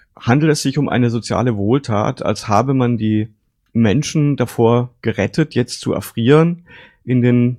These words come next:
darauf folgenden Nächten. Aber das ist, war völlig absurd. Ja, wenn man Menschen evakuiert, wird nicht geräumt. Das, das macht einen Unterschied, ob man Menschen aus einer Notsituation evakuiert oder ob man sie räumt und dann ihre Lebensgrundlagen, die sie sich da geschaffen haben,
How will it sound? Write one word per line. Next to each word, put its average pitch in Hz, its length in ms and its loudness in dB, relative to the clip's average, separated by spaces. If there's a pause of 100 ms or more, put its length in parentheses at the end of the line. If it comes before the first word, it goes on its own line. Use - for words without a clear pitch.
(120)
darauf 110 240 -2
folgenden 123 500 2
Nächten. 165 500 0 (800)
Aber 123 220 4
das - 220 -4
ist, - 340 -10 (500)
war 107 100 -2
völlig 139 380 0
absurd. 120 760 -4 (140)
Ja, 113 200 -2
wenn 123 120 2
man 120 260 2
Menschen 120 380 -2
evakuiert, 131 960 -2
wird 123 220 -2
nicht - 320 -4
geräumt. 123 560 2
Das, - 180 -6 (300)
das - 220 -10 (180)
macht - 220 -6
einen 123 100 -2
Unterschied, 135 360 -2
ob - 60 -4
man 120 140 2
Menschen 120 440 0
aus 113 220 -2
einer 113 100 0
Notsituation 123 640 -4
evakuiert 117 680 -4
oder 127 280 0
ob - 140 -4
man 120 240 0 (400)
sie 123 200 -2
räumt 120 580 2
und 120 220 -2
dann 127 180 2
ihre 120 240 0
Lebensgrundlagen, 120 880 0
die 113 80 -6
sie 113 140 -8
sich 104 100 -12
da 104 140 -2
geschaffen 107 460 -4
haben, 110 280 -4